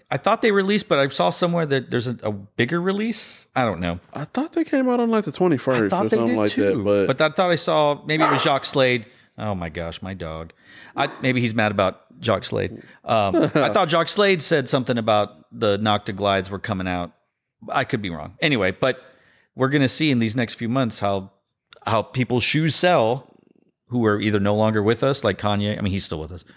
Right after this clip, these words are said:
Speaker 1: Or the Cut the Check or
Speaker 2: Right.
Speaker 1: these
Speaker 2: I'm,
Speaker 1: other,
Speaker 2: I'm really
Speaker 1: other
Speaker 2: intrigued
Speaker 1: silhouettes.
Speaker 2: to see how the Cut the Check does. Like, because, um, it, it's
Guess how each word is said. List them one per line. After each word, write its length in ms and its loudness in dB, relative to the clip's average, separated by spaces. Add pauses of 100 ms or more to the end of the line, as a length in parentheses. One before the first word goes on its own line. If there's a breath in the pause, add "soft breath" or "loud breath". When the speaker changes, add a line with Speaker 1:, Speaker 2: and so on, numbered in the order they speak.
(440 soft breath)
Speaker 1:
Or 100 -2
the 80 0
Cut 220 -2
the 60 -10
Check 460 0
or 240 -2
Speaker 2:
Right. 440 0
Speaker 1:
these 200 2
Speaker 2:
I'm, 140 4
Speaker 1:
other, 80 4
Speaker 2:
I'm 160 2
really 200 4
Speaker 1:
other 80 4
Speaker 2:
intrigued 80 2 (120)
Speaker 1:
silhouettes. 200 4
Speaker 2:
to 60 -4
see 140 0
how 200 4
the 60 0
Cut 220 0
the 80 -4
Check 300 0
does. 420 -2
Like, 260 0 (1080 soft breath)
because, 500 2
um, 720 -2 (2250)
it, 180 0
it's 500 -4